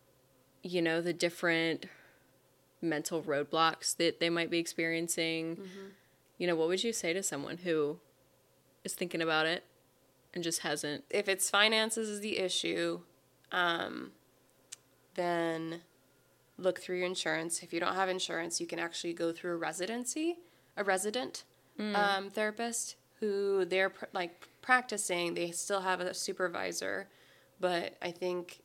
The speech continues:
Speaker 2: 'cause they can't charge insurance, so it'd be out of pocket, but it's about anywhere from forty to sixty-five dollars a
Speaker 1: Mm.
Speaker 2: session.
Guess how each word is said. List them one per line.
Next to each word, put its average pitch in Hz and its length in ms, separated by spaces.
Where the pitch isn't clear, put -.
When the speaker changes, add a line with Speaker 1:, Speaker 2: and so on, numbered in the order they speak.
Speaker 2:
'cause 175 140
they 175 100
can't 185 260
charge 170 300
insurance, 170 680
so - 160
it'd 165 80
be 165 120
out 160 140
of - 60
pocket, 233 480
but - 100
it's 170 140
about 170 280
anywhere 185 500
from 165 360
forty 170 380
to 165 100
sixty-five - 560
dollars - 360
a - 40
Speaker 1:
Mm. 208 60
Speaker 2:
session. 185 520